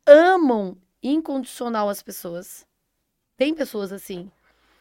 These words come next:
E tem pessoas que não têm limites. Mas, assim, ela é desse jeito. E tem pessoas que amam a religião, ram-,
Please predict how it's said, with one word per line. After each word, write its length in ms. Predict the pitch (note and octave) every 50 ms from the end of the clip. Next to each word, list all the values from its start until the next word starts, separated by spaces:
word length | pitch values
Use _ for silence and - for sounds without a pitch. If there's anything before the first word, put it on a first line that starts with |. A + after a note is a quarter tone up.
| _ _ _ _ -
E 80 | A3+
tem 180 | G#3+ B3+ B3 B3+
pessoas 500 | B3 C4 B3 - - B3+ B3+ B3+ B3+ -
que 160 | - - C#4
não 100 | C#4+ D#4 D4+
têm 140 | D#4+ D#4+
limites. 680 | D#4+ F4+ G4+ F#4+ F4+ E4+ D#4 D4 D#4 - - - - - _ -
Mas, 180 | C#4 D4 D4
assim, 400 | E4 D#4+ - - D4 C4 A#3+ - - _ _ _ -
ela 360 | C4+ C4+ D4 D#4+ E4 F4 E4+
é 160 | D4+ D#4 D#4+
desse 260 | - D#4+ D4 - D#4+
jeito. 640 | C#4+ C#4 D4 D4 D4 D4 C#4 C4 - - G3+ F#3 - _ _ _ _ _ - - _ _ _ _ _
E 40 | -
tem 160 | - D4 D4
pessoas 340 | C4 C#4+ - - C4+ C4 C4
que 200 | - - C4 B3
amam 220 | B3 B3 B3 A#3+ A3
a 20 |
religião, 640 | A3 A3 G3+ A3 F#3+ F3+ G3+ A3+ A#3 A#3 A#3+ A#3+
ram-, 340 | A3+ F#3+ G#3 A3+ A3+ A3 -